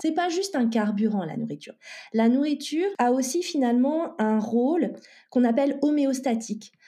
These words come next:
La nourriture aide le corps à maintenir un état émotionnel aussi relativement stable. Donc manger, en fait, par rapport à une contrariété, euh, euh, deux carrés de chocolat, un bout de pain, euh, un gâteau pour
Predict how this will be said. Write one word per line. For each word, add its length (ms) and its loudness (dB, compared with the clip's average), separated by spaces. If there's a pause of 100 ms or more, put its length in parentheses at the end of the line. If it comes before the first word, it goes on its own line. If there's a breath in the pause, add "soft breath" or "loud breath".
(220 soft breath)
La 140 2
nourriture 520 2 (340)
aide 400 2
le 120 4
corps 460 0 (140)
à 100 2
maintenir 540 0 (100)
un 200 2
état 460 0
émotionnel 680 0
aussi 260 -2
relativement 720 0
stable. 440 -4 (300 loud breath)
Donc 160 -2
manger, 260 0 (140)
en 80 2
fait, 300 -2
par 160 -2
rapport 500 -2 (300 soft breath)
à 100 -2
une 140 2
contrariété, 1040 2
euh, 80 -2 (320 loud breath)
euh, 100 -2
deux 140 -2
carrés 260 0
de 40 -2
chocolat, 480 0
un 60 0
bout 120 -2
de 160 -8
pain, 380 2
euh, 60 -2 (260 loud breath)
un 100 0
gâteau 460 2
pour 220 -2